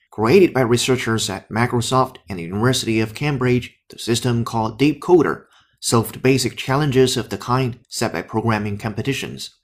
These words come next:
This kind of approach could make it much easier for people to build simple programs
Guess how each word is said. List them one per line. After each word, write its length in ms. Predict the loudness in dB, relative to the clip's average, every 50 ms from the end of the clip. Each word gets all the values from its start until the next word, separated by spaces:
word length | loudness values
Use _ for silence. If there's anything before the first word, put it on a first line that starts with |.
| _ _ _ _ _ _ _ _ _ _ _ _
This 180 | 2 2 2 2
kind 240 | 0 2 4 6
of 140 | 6 6 4
approach 580 | 2 0 0 0 4 4 4 4 0 -6 -10 -16 _ _ _ _ _
could 140 | 2 4
make 180 | 4 4 4 2
it 140 | 0 0 2
much 200 | 2 2 2 0 0
easier 460 | 2 4 4 4 2 0 -4 -6 -8
for 260 | -8 -6 -6 -6 -6
people 460 | -4 -2 -2 -2 -2 -2 -8 -8 -8 _ _ _ _
to 120 | -10 -6 0
build 220 | 0 0 0 0
simple 380 | -2 -2 -2 -2 -2 -2 -4 -4
programs 640 | -2 -4 -2 2 2 2 2 2 0 -4 -8